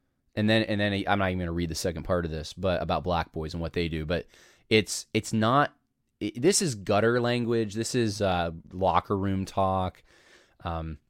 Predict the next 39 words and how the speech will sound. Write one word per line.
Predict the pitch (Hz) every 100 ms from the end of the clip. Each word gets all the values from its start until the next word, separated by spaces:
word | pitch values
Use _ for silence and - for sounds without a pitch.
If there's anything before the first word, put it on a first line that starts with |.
| _ _ _ _ _
I | 123
think | 143
some | 135 131
people | 127 110
are | 110
thinking, | 113 110 107
"Well, | 113
this | 135
is |
just | 120 -
what, | 110 90
how | 101 101
Thomas | - 107 92 110
really | 117 104 90
is, | 85 85
and | 98
this | -
is, | 95 - _ _ _ -
th-, | 113
this | 117 117
is | 101
how, | 107 98 78 -
this | 107
is | 110
the | 92
true | - 117 113
Thomas." | 104 92 85 82
It's | 107 -
like, | 104
so | - 127
he's | 110 123
built | 92 131 143 143
up | 117
this | 110 -
whole | 120 117
facade | 107 - 104 98
about | 95 92 98
being | 98 90
this | 85 -